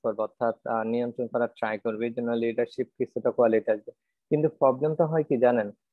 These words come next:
আহ, যারা নিজেদেরকে সেলফ ইমপ্রুভমেন্টে কিছু বেশি, বেশি ফোকাস করে,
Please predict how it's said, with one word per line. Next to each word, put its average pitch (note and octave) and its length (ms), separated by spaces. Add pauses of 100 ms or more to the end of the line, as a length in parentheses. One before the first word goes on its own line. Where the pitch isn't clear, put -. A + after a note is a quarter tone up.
(140)
আহ, A#2 300
যারা B2 260
নিজেদেরকে C3+ 500
সেলফ C3 380
ইমপ্রুভমেন্টে C3+ 640
কিছু C3+ 320
বেশি, B2 420
বেশি C3 480
ফোকাস B2+ 520
করে, A#2+ 260